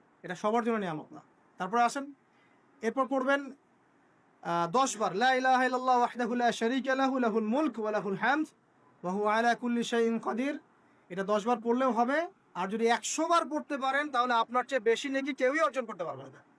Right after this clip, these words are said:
যদি একশো বার এই দোয়াটা কেউ পড়ে সারা দিনে, "লা ইলাহা ইল্লাল্লাহু ওয়াহদাহু লা শারীকা লাহু, লাহুল মুলক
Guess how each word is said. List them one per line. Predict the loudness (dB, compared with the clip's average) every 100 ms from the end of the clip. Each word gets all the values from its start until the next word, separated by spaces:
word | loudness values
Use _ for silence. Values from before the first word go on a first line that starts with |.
| _ _ _ _ _ _ _ _ _ _ _ _ _ _ _ _ _
যদি | -6 -4 0
একশো | 0 0 -2 0
বার | 2 4 4
এই | 2
দোয়াটা | 4 2 2 0
কেউ | -2
পড়ে | 0 0 2
সারা | 2 2 2
দিনে, | 0
"লা | 2 2 2
ইলাহা | 0 0 0
ইল্লাল্লাহু | -2 -2 2 4
ওয়াহদাহু | 4 0 -4 -4 0
লা | 2 2
শারীকা | 2 -4 -2 -2
লাহু, | 0 0 0
লাহুল | -2 0 -2
মুলক | 0 2 2